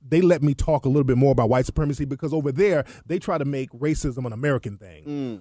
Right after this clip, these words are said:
Speaker 1: "Oh, that's just what you guys do over there." But over there in London and England, too, they got a lot of racism, white supremacy over there that brothers and sisters are dealing with. But when I talk about racism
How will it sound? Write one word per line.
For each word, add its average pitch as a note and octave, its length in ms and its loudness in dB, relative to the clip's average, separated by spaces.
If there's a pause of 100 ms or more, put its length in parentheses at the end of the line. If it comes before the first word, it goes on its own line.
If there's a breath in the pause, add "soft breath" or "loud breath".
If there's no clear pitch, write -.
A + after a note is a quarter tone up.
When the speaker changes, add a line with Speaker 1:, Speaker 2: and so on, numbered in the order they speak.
Speaker 1:
"Oh, C4+ 160 4
that's G#3+ 200 2
just E3+ 200 -2
what D#3 180 -2
you E3+ 80 0
guys C3+ 300 2
do C#3 160 4
over A2+ 160 2
there." A#2+ 280 2
But A2 280 -6
over E3 260 4
there D#3+ 220 4
in D3 100 2
London D#3+ 380 4
and C3+ 180 2
England, D3 380 2
too, F#3+ 180 0
they C#3 140 0
got D3 160 2
a C3 40 2
lot B2+ 200 0
of A#2 80 -4
racism, B2+ 400 -4
white A#2 220 -8
supremacy A#2+ 420 -8
over A2+ 160 -4
there C3+ 160 -2
that A#2 160 -4
brothers A2 300 -8
and A2 80 -20
sisters A2+ 300 -20
are A2+ 60 -16
dealing G2+ 400 -8
with. G#2+ 180 -10 (600 soft breath)
But B2 240 2 (380 soft breath)
when C#3+ 160 2
I C3 80 4
talk - 340 0
about A#2+ 400 2 (280)
racism B2 640 0